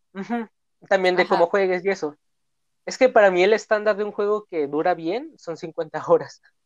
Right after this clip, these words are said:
Speaker 2: ¡Ay, Dios!
Speaker 1: Para otros son veinte, diez.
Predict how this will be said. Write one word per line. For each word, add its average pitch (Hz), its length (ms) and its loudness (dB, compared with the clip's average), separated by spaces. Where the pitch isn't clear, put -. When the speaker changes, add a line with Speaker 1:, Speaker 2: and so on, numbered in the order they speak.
Speaker 2:
¡Ay, 277 420 -6
Dios! 269 840 -2
Speaker 1:
Para 180 300 6
otros 196 300 0
son 165 180 -2
veinte, 180 420 0
diez. 185 500 -8